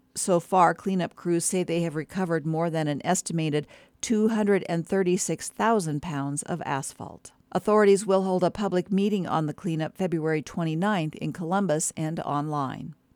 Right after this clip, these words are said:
A Montana District Court judge struck down a proposed subdivision in Broadwater County, claiming there is not enough water to support the development. Montana Public Radio's Najifa Farhat has more details on the ruling.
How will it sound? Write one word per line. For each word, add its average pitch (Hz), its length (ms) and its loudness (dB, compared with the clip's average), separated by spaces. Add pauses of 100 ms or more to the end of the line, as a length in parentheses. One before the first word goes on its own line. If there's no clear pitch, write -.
(760)
A 202 40 2
Montana 240 480 4
District 214 360 -2
Court 214 260 0
judge 151 280 0
struck - 360 0
down 185 240 2
a 180 60 0
proposed 196 440 -2
subdivision 160 680 0
in 170 140 0
Broadwater 165 580 2
County, 147 500 -4 (300)
claiming 196 400 4
there 180 220 4
is 175 180 2
not 185 200 0
enough 180 280 0
water 180 320 4
to 180 160 -4
support 214 420 -2
the 170 100 -2
development. 135 640 -4 (320)
Montana 190 460 2
Public 175 400 -2
Radio's 180 640 2
Najifa 170 560 -2
Farhat 190 600 0
has 156 280 -4
more 180 220 0
details 170 520 -2
on 151 160 0
the 170 80 0
ruling. 151 500 -4